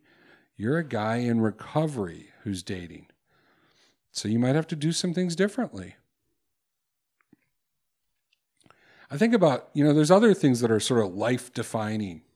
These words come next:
Uh, let's say you had, um, I've, I've talked about this before. Let's say you had d-, diabetes,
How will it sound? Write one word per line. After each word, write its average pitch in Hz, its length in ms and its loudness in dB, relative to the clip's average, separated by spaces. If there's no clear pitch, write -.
Uh, 95 420 -10
let's 156 180 -6
say 202 100 4
you 190 240 0
had, 156 420 2
um, 120 380 0
I've, 120 180 -10
I've 127 140 -8
talked 156 220 -4
about 139 160 -2
this 123 180 -8
before. 107 240 -10
Let's 110 160 -6
say 160 100 -2
you 147 140 0
had 131 240 -2
d-, 113 120 -14
diabetes, 110 840 -8